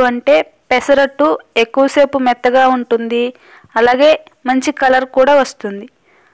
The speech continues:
హాయ్ అండి, నమస్తే, welcome back to our channel Daily Homemade Specials. ముందుగా ఒక కప్పు పెసలను కానీ లేదా పెసర గుళ్ళను కానీ పెసర బద్దలను కానీ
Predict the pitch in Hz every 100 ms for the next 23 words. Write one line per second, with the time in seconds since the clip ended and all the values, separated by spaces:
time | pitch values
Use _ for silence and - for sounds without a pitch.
0 | _ - - 269 302 302 262 247 254 254
1 | _ _ 247 240 247 - 269 254 247 _
2 | 247 247 254 254 262 262 311 302 285 -
3 | 254 240 240 247 - - 254 294 349 320
4 | 269 254 294 - 240 - 214 208 - _
5 | _ - _ _ _ _ _ _ 262 277
6 | 302 302 320 320 - _ 269 269 - 262
7 | 262 - 269 - 285 285 294 262 240 240
8 | 254 - _ _ _ - 254 262 262 294
9 | 311 _ _ _ 254 247 294 285 277 269
10 | 285 294 277 240 233 254 262 _ _ _
11 | - 262 302 285 262 233 269 277 262 254
12 | 240